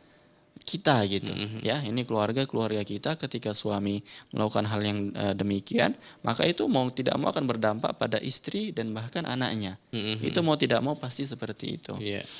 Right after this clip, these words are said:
Speaker 1: Ya. Tapi kalau memang didapati bahwasanya istrinya,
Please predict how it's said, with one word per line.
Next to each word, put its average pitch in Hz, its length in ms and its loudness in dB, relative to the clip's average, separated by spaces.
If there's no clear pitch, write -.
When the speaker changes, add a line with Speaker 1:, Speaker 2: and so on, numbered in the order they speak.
Speaker 1:
Ya. - 160 4
Tapi 131 320 4
kalau 156 180 10
memang 143 480 4
didapati 117 600 2
bahwasanya 101 560 0
istrinya, 110 560 0